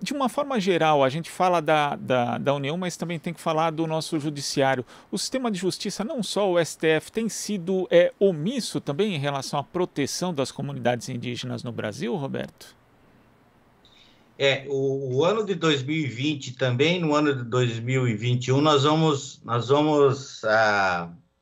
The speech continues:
Speaker 2: provavelmente fazer uma análise mais aprofundada acerca do judiciário. Em função do processo de repercussão geral que se encontra no Supremo Tribunal Federal para ser decidido, em que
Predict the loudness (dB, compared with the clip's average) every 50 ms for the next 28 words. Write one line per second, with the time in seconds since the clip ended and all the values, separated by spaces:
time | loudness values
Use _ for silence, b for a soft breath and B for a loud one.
0 | _ _ -8 -2 0 2 2 2 2 2 -2 -2 -2 0 0 2 2 0 0 2
1 | 0 2 4 4 2 2 2 -2 -4 -4 0 0 0 0 0 -2 -4 -6 -10 -10
2 | -10 -10 -10 -6 -2 0 0 0 0 -4 -8 -6 -8 -6 -8 -6 -8 -10 -12 -10
3 | -8 -8 -8 -8 -12 -6 -2 0 2 2 0 0 -4 b b b b b b b
4 | b b -10 -8 -8 -6 -6 -6 -6 -2 0 0 0 0 0 -2 -4 -4 -2 -2
5 | -2 -2 0 0 2 2 2 0 -2 -4 -2 0 0 -2 -2 0 0 0 0 0
6 | -4 -12 -2 0 0 0 2 0 2 2 4 4 4 4 4 0 -2 -8 -10 -10
7 | -10 -10 -6 -6 -4 -4 -4 -6 -8 -8 -8 -8 -8 -10 -10 -6 -4 -4 -4 -4
8 | -6 -8 -6 -6 -2 0 2 2 2 0 -2 -4 -2 0 2 4 6 6 4 2
9 | 0 -4 -4 -6 -6 -2 -4 -4 -4 -4 -6 -8 -8 -10 -8 -2 2 2 2 2
10 | 0 -6 B B B B B B B -6 -6 -6 -4 -6 -4 0 2 4 6 6
11 | 6